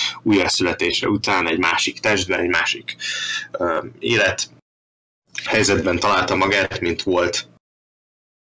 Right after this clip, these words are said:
ami még valószínűleg mindig jobb állapot, mint a halál, de hát mégiscsak azért nem egy olyan egyszerű dolog.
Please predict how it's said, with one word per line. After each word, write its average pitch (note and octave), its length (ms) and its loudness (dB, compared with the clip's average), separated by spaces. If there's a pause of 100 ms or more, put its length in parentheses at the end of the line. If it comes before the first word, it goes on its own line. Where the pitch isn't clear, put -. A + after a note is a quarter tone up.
(520)
ami G2 240 2 (320)
még C#3 280 4
valószínűleg A#2 480 4
mindig A2+ 200 4
jobb G2 220 4
állapot, G2 400 2
mint F2+ 180 0
a F2 40 -2
halál, A2 400 4
de G2+ 180 2 (1800)
hát - 180 -4
mégiscsak F2+ 520 -2 (340)
azért - 220 -2
nem F#2 160 0
egy F2 140 -2
olyan - 160 -2
egyszerű - 380 -4
dolog. - 300 -12